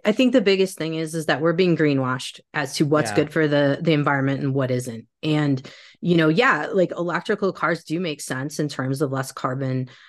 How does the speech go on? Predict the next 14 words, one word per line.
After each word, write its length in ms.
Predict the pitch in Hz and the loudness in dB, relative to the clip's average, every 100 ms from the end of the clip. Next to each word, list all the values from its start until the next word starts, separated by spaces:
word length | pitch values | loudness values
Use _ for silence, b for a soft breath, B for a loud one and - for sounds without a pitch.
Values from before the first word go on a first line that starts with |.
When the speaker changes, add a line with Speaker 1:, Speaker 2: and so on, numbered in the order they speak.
| B | B
Speaker 1:
um, 520 | 156 147 135 120 113 - _ _ b b _ _ - | -2 0 2 -2 -6 -12 _ _ b b _ _ -6
footprint 520 | 170 151 - 151 139 | -2 -2 -2 -6 -4
and 120 | 151 | -4
things 220 | 156 147 | -4 -2
of 100 | 151 | -2
that 200 | 135 131 | -2 -4
nature. 340 | 156 202 - 143 | -2 -2 -2 -2
But, 300 | 156 147 160 | 0 -2 -4
like, 220 | 151 - | -8 -6
the 120 | 143 | -8
bottom 400 | 135 156 160 139 | -6 -6 -6 -6
line 260 | 139 175 143 | -6 -6 -6
is, 140 | 135 | -6
is, 340 | 139 135 131 | -6 -8 -10